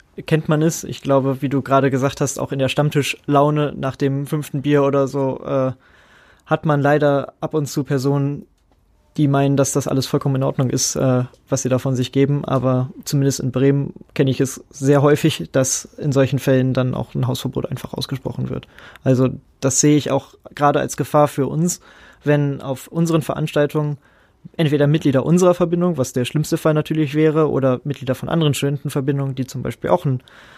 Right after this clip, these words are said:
ein Band, äh, also Farben tragen, sich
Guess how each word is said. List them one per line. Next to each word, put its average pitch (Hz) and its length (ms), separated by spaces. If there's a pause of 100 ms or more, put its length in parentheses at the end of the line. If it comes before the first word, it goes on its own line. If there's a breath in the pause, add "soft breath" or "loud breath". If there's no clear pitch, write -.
(120 loud breath)
ein 139 160
Band, 139 300
äh, - 20 (480)
also 123 180
Farben 143 280
tragen, 151 420 (540 soft breath)
sich 135 360